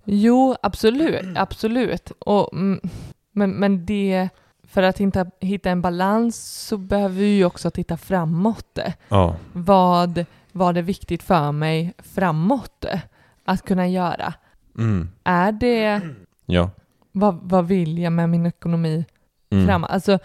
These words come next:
Speaker 1: har jag, har jag en, en bild av och, och drömmar om hur jag vill kunna bo om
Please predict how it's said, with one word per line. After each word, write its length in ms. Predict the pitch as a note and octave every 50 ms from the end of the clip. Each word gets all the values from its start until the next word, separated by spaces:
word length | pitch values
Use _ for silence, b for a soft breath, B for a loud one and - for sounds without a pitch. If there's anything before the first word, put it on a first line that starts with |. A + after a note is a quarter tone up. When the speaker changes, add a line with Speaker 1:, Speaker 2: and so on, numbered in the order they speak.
| B B B B B _ _ -
Speaker 1:
har 340 | - - - A3 G3+ F#3
jag, 300 | F3+ F#3 F3+ F3+ F3 F3
har 440 | - - - F#3 - - G3 F#3+ F#3
jag 340 | F#3 F#3 F3 E3+ F3 F#3 F3
en, 280 | F3+ F3+ F3+ F3+ E3+ - _ _ _
en 200 | - F3+ F#3 F3
bild 380 | D#3+ F3 F3 G3+ A3+ A#3+ A3+ A#3
av 300 | A3+ G#3 G3 F#3 F3+ E3+ - - _ _ _ -
och, 560 | - F#3 F3+ F3+ F3 E3+ E3 - - _ -
och 520 | F3+ F3+ F3+ F3 F3 F3 F3 E3+ E3+ E3 - - - - G#3 - _ _
drömmar 380 | - G#3 G#3 G3+ F#3 E3+ E3 E3+
om 200 | E3+ E3 E3+ E3+
hur 400 | F3 F3+ F3 E3+ D#3+ D#3 D#3 D#3+
jag 180 | E3+ E3+ D#3+ D3+
vill 140 | D#3 D#3+
kunna 240 | D#3 - - E3 D#3
bo 480 | D#3 D3 D3 F3+ G3+ A#3 B3+ B3+ B3+ B3
om 340 | - G3 G3+ G3 G3 G3